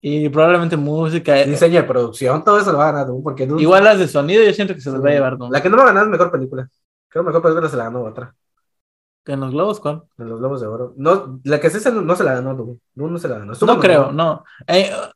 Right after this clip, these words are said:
Speaker 1: por regla general, no, no ganan películas de ciencia ficción.
Speaker 2: No.
Speaker 1: La nominada sí la veo, pero que gane, no.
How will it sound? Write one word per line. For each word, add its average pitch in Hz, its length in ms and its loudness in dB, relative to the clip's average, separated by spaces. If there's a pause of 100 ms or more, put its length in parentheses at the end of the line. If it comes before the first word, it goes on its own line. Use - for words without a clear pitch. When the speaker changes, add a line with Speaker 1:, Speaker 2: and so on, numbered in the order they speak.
(400)
Speaker 1:
por 196 140 4
regla 233 240 4
general, 160 680 2
no, 170 440 -2
no 175 180 0
ganan 180 240 4
películas 139 360 -2
de 123 60 -8
ciencia 135 300 -4
ficción. 131 420 -16 (120)
Speaker 2:
No. 147 460 -14
Speaker 1:
La 151 180 4
nominada 190 680 4
sí 226 140 -2
la 185 160 4
veo, 131 320 -4
pero 131 420 -2
que 139 100 -6
gane, 165 240 -4
no. - 160 -14